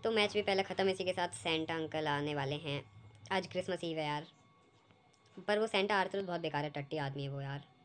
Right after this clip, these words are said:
तो यार यहाँ पे तो मैं अपने ले जाने वाला हूँ Goldberg को five star, इसमें थोड़ा कम यूज़ करता हूँ क्योंकि आज ही इसे upgrade किया है, <laughs> पहले ही अपग्रेड नहीं था। तो यहाँ पे हम लोग आ गए हैं और इसको उठा के फेंकने वाला हूँ मैं रिकोशेट को। ओ सर यार,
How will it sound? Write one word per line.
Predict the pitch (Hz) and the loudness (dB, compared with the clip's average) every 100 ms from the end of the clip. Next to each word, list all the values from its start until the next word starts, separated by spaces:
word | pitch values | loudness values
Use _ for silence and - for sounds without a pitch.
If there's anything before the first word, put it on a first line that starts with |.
| - - - - | -20 -20 -20 -4
तो | 233 | 2
यार | 247 | 2
यहाँ | 202 185 | 4 2
पे | 202 | 2
तो | 214 | 4
मैं | 220 | 2
अपने | 214 | 4
ले | 202 | 2
जाने | 190 190 | 4 4
वाला | 190 190 | 4 4
हूँ | 185 - - | 0 -4 -6
Goldberg | 180 180 175 180 | 2 2 4 0
को | 180 | 0
five | 170 165 | 0 0
star, | 151 170 170 - - 180 | 0 -4 -4 -10 -10 -8
इसमें | 208 202 | -2 2
थोड़ा | 208 | 2
कम | 196 190 | 4 4
यूज़ | 185 185 | 2 0
करता | 156 175 | -4 -2
हूँ | 214 - - - - | -4 -8 -20 -20 -2
क्योंकि | 202 196 214 208 190 - _ _ | -2 4 4 6 2 -4 _ _
आज | 175 175 | 4 4
ही | 190 | 4
इसे | 190 | 2
upgrade | 170 165 151 | 2 2 0
किया | - 147 | -2 -2
है, | 160 | -2
<laughs> | 185 | -2
पहले | 165 170 | 0 2
ही | 175 | 2
अपग्रेड | 165 160 151 | 2 0 0
नहीं | 143 | -4
था। | 143 - - - _ - - - - | -6 -10 -20 -20 _ -20 -20 -20 -8
तो | 214 | -2
यहाँ | 202 190 | 2 2
पे | 208 | 2
हम | 214 | 2
लोग | 214 190 | 4 6
आ | 190 | 4
गए | 185 165 | 4 -2
हैं | 175 185 170 - - - - | -2 -2 -2 -6 -18 -16 -6
और | 175 175 | -2 -2
इसको | - 190 | 0 0
उठा | 175 165 | 2 0
के | 165 | -2
फेंकने | - 151 160 | -4 -2 0
वाला | 151 | 0
हूँ | 156 | 0
मैं | |
रिकोशेट | 151 151 147 143 | -2 -4 -6 -6
को। | 170 175 - - - - - - - | -8 -8 -16 -20 -20 -20 -20 -16 -2
ओ | 226 | -2
सर | - 208 208 | -2 2 4
यार, | 208 208 | 4 2